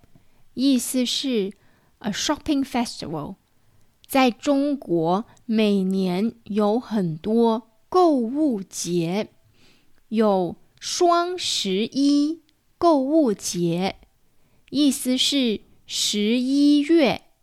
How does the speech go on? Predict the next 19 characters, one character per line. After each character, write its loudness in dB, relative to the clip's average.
十 -4
一 2
日 0
的 -4
购 4
物 0
节， -2
也 4
有 2
双 0
十 -4
二 4
购 4
物 0
节， -2
意 4
思 0
是 0
十 -2